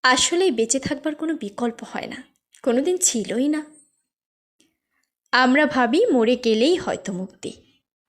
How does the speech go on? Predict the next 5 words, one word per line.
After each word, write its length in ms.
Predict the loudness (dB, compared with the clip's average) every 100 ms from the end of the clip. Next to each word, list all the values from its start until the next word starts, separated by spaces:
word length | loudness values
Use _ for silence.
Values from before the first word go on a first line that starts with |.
| _ _
সব 260 | -2 2 2 0
ঝুটঝামেলা 580 | -4 -4 -6 -6 -8 -6
থেকে, 340 | -6 -6 -10 -14 _ _ _ _ _
অভাবের 500 | 2 4 2 2 0 -2
থেকে, 300 | -4 -2 -2